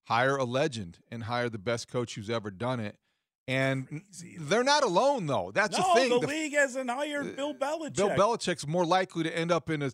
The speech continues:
Speaker 1: in a T V studio than he is on the sidelines next year at this point.
Speaker 2: Oh, at this point, with only two jobs left open, I would say yes.
Speaker 1: And
Speaker 2: But here's the question. Does he then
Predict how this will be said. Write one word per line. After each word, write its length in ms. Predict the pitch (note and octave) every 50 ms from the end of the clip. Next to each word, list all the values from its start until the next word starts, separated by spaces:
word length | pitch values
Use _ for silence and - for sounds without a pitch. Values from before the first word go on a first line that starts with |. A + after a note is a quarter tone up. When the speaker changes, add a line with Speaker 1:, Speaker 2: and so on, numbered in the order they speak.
| - -
Speaker 1:
in 160 | - D3 C3+ C3+
a 60 | B2
T 240 | - - D#3+ D3+ C#3+
V 140 | D#3 G#3 G3+
studio 500 | - - - D3+ C#3 B2+ C3 C3+ C3 B2+
than 160 | A#2+ C3+ C3
he 80 | C3 C3+
is 120 | C3+ B2
on 120 | B2+ C#3 C3+
the 80 | C3
sidelines 520 | A#2 - D3+ D3+ F#3+ F#3+ E3 D#3 C#3 C3 G#2
next 280 | A2+ A2+ - - -
year 120 | B2 A#2+ -
at 160 | A#2 A2 -
this 160 | - A#2+ G2+ -
point. 280 | - - G#2 F#2+ E2+ E2
Speaker 2:
Oh, 200 | C4 C4+ A#3+ E3+
at 120 | C3+ B2+ _
this 200 | G#3 C4 A#3 -
point, 340 | - - A#3+ D#3 C3 C#3 - -
with 160 | D3 D3 D#3
only 180 | E3+ D#3+ D3+ B2
two 240 | - - - G3+
jobs 480 | D#3+ - - D3 D#3+ E3+ E3+ F3 D#3 -
left 320 | C3 C#3 C#3+ C3+ - -
open, 460 | C#3 C3+ C#3 - - F#3 F3+ F#3 F3+ - _ F3+ - A2
I 80 | B2+ C#3+
would 200 | C#3 C#3 C3 -
say 200 | - - D3+ C#3+ C#3+
yes. 400 | C#3 F3 B3 D#4+ D4 - - - -
Speaker 1:
And 80 | B2+ B2+
Speaker 2:
But 140 | D#3+ - - _ _ _ _ _ D3+ C#3+ B2+ -
here's 260 | _ - C4 D4+ A#3+ -
the 100 | - D3+
question. 580 | - - A#3 B3+ A#3+ - - - D#3+ A#2 - _ _ _ _ _ _ _ _ -
Does 220 | G3 G#3 F#3 -
he 120 | G#3+ G3+
then 520 | F3+ C3 C3 F#3 G#3 A3 A#3 A#3 A#3+ A#3+